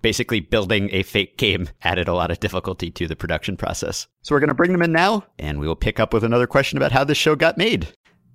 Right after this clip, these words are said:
So you talked about how this was a, a process of, of, you know, uh, quite a while trying to figure out how to do this and where to do this. So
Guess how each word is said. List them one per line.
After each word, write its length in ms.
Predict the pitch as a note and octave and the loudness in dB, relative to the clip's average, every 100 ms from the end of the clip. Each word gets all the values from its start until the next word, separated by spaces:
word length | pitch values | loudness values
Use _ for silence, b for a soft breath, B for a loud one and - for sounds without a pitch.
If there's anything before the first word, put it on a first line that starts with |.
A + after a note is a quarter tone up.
| _ - | _ -6
So 520 | - - D3 C#3+ C3+ | -4 4 6 8 6
you 160 | C3 | 4
talked 240 | B2+ F#3 C3+ | 4 2 4
about 140 | B2+ | 6
how 100 | A#2+ | 6
this 220 | A2 G#2+ | 4 4
was 220 | A2 G#2 G#2+ | 4 4 6
a, 220 | G2 F2+ | 6 4
a 40 | - | 2
process 540 | F#2+ F#2 G2 F#2 - | 4 4 4 2 2
of, 360 | F2+ D#2+ - - F2 | 0 0 -8 -6 -2
of, 340 | F2 D#2+ - - | -2 -2 -14 -10
you 100 | E2+ | -6
know, 160 | D#2 - | -6 -6
uh, 120 | - - | -8 -6
quite 180 | - G2 | 2 4
a 40 | F#2 | 6
while 200 | A2 G2+ | 6 6
trying 220 | G2+ G2 | 4 2
to 60 | |
figure 280 | - F#2 G2 | 2 2 4
out 320 | F#2 F#2 F2+ - | 6 6 2 -6
how 180 | - G2+ | 2 4
to 120 | F#2+ | 4
do 160 | G2 G2 | 2 4
this 260 | G2 G2 | 4 4
and 160 | F2 F2 | 2 4
where 160 | B2 C3 | 6 6
to 100 | F2+ | 4
do 200 | G2 F#2+ | 4 6
this. 180 | G2 | 4
So 400 | - G#2+ G2 F#2+ | 4 4 4 4